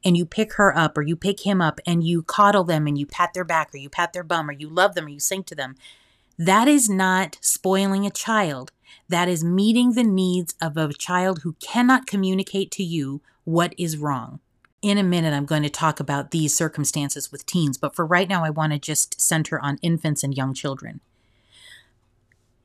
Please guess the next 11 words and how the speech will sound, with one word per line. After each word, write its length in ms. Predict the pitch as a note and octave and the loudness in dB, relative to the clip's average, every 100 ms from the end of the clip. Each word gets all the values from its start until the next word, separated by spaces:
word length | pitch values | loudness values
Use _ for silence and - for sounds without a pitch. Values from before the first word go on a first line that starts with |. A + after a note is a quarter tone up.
| _ | _
Again, 600 | F3 D3+ F3+ D#3+ C3 C#3+ _ _ _ | -2 2 4 4 0 -4 _ _ _
meeting 680 | F3 F#3 G#3 A#3 C4 C#4+ D4+ | 4 8 8 8 8 8 8
the 120 | C#4+ | 8
needs 960 | D4+ C#4+ C#4+ D4 C#4+ F#3 D3 D3+ - - _ _ _ | 8 8 8 8 8 4 -2 -8 -10 -10 _ _ _
of 200 | F#3 F3 | -6 -4
a 160 | F#3+ A3 | -2 -4
child 760 | G#3+ - A3+ G#3+ F#3+ D3 - _ - | -4 -4 0 0 -2 -6 -12 _ -8
is 180 | D#3+ D3 | -4 -2
not 640 | E3+ F#3 F#3 F#3+ - - _ _ _ | 0 2 2 2 -2 -16 _ _ _
spoiling 840 | - - - F#3+ F#3 F3 C#3+ C3+ | -6 -6 -2 -2 0 -2 -4 -8
them, 300 | B2+ A#2 - | -10 -14 -18